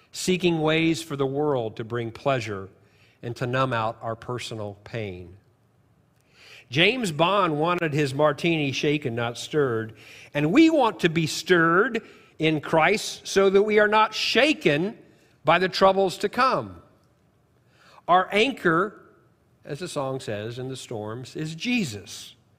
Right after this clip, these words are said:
We rest on the unchanging promises of God. The anchor that holds us is Christ. Now, we have an open bar invitation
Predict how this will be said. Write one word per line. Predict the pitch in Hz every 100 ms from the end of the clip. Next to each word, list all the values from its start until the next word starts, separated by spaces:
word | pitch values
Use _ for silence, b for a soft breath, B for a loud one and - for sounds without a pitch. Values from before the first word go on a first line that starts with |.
| b b b b b
We | 165 196
rest | 180 220 214 -
on | 160 160
the | 156
unchanging | 143 135 - 196 214 233 220 226 220
promises | - 170 160 165 - 160 151
of | 156 -
God. | 90 143 104 87 104 _ _ _ _ _ _ _ b b b b b b b _
The | 117 -
anchor | 170 165 120 107 113 - _ _ _ _ _ _ _ -
that | -
holds | - 170 160 120
us | 101 95 - - - _ _ _ _ _ _ _
is | 117 -
Christ. | - 131 95 - - - _ _ _ _ _ _ _ _ _ _ _ _ _ b b b b b b b b b _
Now, | 143 135 131 - -
we | 143 170
have | 175 170
an | 147
open | 151 165 156
bar | 131 127 131 156 175 B B -
invitation | 131 131 131 117 120 -